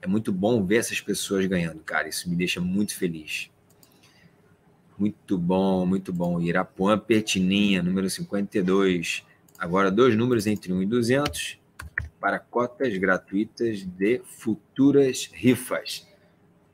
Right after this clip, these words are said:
Boa sorte a todos, hein? Dos três e foi. Meia dois e noventa. Vamos lá. Meia dois já tá aqui na mão.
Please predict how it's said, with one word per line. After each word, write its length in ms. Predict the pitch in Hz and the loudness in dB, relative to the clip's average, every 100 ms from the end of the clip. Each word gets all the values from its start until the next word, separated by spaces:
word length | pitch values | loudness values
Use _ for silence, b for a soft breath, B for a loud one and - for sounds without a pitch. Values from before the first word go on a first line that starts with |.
| _ 104 | _ 2
Boa 140 | 127 | 4
sorte 380 | - 120 107 117 | 4 0 2 2
a 60 | |
todos, 280 | 101 101 92 | 2 2 2
hein? 220 | 104 101 - | 2 0 -4
Dos 160 | - - | -8 -4
três 600 | 104 107 101 92 90 95 | 2 4 4 2 0 2
e 240 | 135 - - _ _ _ _ | 2 2 -6 _ _ _ _
foi. 580 | - - - 117 95 76 _ _ _ _ _ _ _ _ _ _ _ - B B B | -20 -18 4 6 6 0 _ _ _ _ _ _ _ _ _ _ _ -20 B B B
Meia 320 | 92 117 143 107 | 0 2 4 4
dois 560 | 92 120 139 131 - - | 2 2 2 -2 -8 -6
e 100 | 107 | -2
noventa. 1300 | 104 123 139 107 85 92 117 110 92 - - 87 - - | 0 0 0 -2 -4 0 2 2 -2 -6 -8 -8 -8 -10
Vamos 240 | 87 92 | -4 -2
lá. 320 | 95 117 131 131 101 | 0 0 -2 -6 -6
Meia 440 | 92 107 104 92 | 0 2 2 0
dois 280 | 90 92 87 | 0 -2 -2
já 100 | 85 | -4
tá 180 | - 85 | -6 -8
aqui 240 | - 92 | -8 -8
na 140 | 85 | -6
mão. 440 | 85 107 135 143 | -4 -4 -4 -6